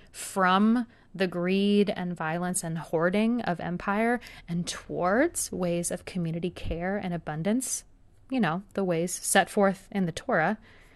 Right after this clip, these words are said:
is not something they need to look high and low for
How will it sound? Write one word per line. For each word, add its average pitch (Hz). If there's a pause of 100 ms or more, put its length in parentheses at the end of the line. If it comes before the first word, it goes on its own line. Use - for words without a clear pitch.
(500)
is 196
not 214
something 208
they 170
need 175
to -
look 170
high 208
and 170
low 196
for 220